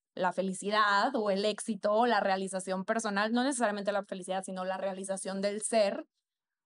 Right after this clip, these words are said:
las primeras dos ramas del yoga son los yamas y niyamas, que son el equivalente a los diez mandamientos. Son cinco reglas de conducta externa con los demás o con el mundo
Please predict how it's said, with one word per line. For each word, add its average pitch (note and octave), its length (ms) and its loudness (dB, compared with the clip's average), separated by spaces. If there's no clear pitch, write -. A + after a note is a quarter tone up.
las A3 260 2
primeras G#3+ 380 0
dos A#3 120 0
ramas A3 260 2
del G#3+ 140 -2
yoga G3 400 2
son F#3+ 200 -4
los F#3+ 140 0
yamas F#3 320 0
y G3 60 -6
niyamas, G#3 720 -2
que G#3 140 -2
son F#3+ 480 -2
el G3+ 140 0
equivalente F#3+ 440 -2
a F#3+ 40 0
los G3 140 -4
diez F#3+ 200 -8
mandamientos. F#3 760 -8
Son A#3+ 320 2
cinco C#4+ 420 2
reglas B3 480 0
de A#3+ 160 -4
conducta G#3+ 800 -2
externa A#3 640 -2
con C#4 160 0
los A3 100 0
demás G#3+ 380 -2
o B3+ 80 -4
con G#3 160 -4
el F#3 100 -2
mundo B3 440 2